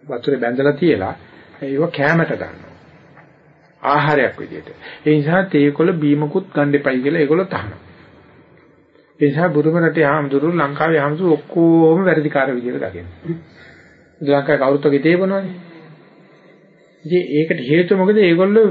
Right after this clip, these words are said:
තේ දැල්ල වෙජිටබල් එකක් විදියට පාවිච්චි කරනවා.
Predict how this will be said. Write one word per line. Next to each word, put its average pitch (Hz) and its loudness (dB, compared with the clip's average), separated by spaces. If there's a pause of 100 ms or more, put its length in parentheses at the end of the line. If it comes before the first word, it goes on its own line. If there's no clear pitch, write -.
(100)
තේ 156 2
දැල්ල 160 2
වෙජිටබල් 185 2
එකක් 170 -2
විදියට 180 -2
පාවිච්චි 107 -4
කරනවා. - -14